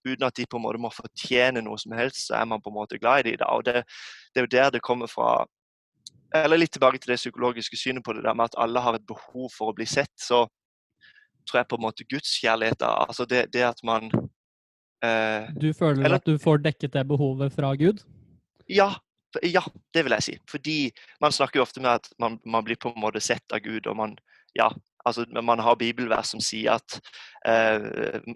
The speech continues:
Speaker 1: du har kanskje hørt det, «Herren er min hyrde, jeg mangler ingenting.» Så derfor på en måte, man, man har ikke noen
Speaker 2: Mm.
Speaker 1: mangel i livet. Altså, jeg mangler ikke å bli sett fordi Gud ser meg. Jeg mangler ikke kjærlighet fordi Gud har kjærlighet til meg. Så
Speaker 2: Mm.
Speaker 1: derfor, det, ja, man kommer litt tilbake til hva er liksom motivet for kjærligheten din da.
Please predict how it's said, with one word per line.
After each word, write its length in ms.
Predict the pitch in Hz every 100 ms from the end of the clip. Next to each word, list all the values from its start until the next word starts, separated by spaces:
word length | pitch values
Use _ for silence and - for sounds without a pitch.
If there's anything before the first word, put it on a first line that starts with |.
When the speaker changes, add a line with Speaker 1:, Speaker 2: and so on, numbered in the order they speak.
| -
Speaker 1:
du 60 |
har 120 | 123 -
kanskje 320 | - 131 -
hørt 180 | 131 147
det, 120 | 107
«Herren 260 | 120 117 123
er 60 | 127
min 120 | 113
hyrde, 340 | 113 113 135 139 - -
jeg 100 | 113
mangler 400 | 113 113 117 110
ingenting.» 400 | 110 110 147 139 -
Så 120 | 113
derfor 180 | 113 117
på 80 | 113
en 60 |
måte, 220 | 113 113 107 - - - -
man, 120 | 120 -
man 140 | 120 117
har 160 | 113 117
ikke 200 | - 147
noen 120 | 110
Speaker 2:
Mm. 40 | 104
Speaker 1:
mangel 280 | 120 139
i 80 | 113
livet. 240 | 113 113 -
Altså, 180 | 110 120
jeg 100 | 117
mangler 340 | 110 113 127
ikke 160 | 151 120
å 40 |
bli 100 | 110
sett 340 | - 113 - -
fordi 320 | 117 117 113 - _ -
Gud 160 | 123
ser 180 | - 123
meg. 180 | 123 123 120
Jeg 80 | 120
mangler 400 | 117 113 117 123
ikke 260 | 139 107 107
kjærlighet 440 | - 110 123 107
fordi 200 | - 110 107
Gud 140 | 127
har 100 | 127
kjærlighet 360 | 107 - 110 107
til 100 | 104
meg. 120 | 95 - - - - - -
Så 100 | 160
Speaker 2:
Mm. 20 |
Speaker 1:
derfor, 240 | 123 - -
det, 140 | 135 -
ja, 180 | 151 165 -
man 120 | 156
kommer 200 | - 160
litt 100 | 143
tilbake 260 | - 120 -
til 100 | 127
hva 160 | 123
er 100 | 127
liksom 220 | 113 - 117
motivet 680 | 113 - - 127 123 120
for 120 | -
kjærligheten 460 | 110 104 113 135 -
din 140 | 107
da. 100 | 107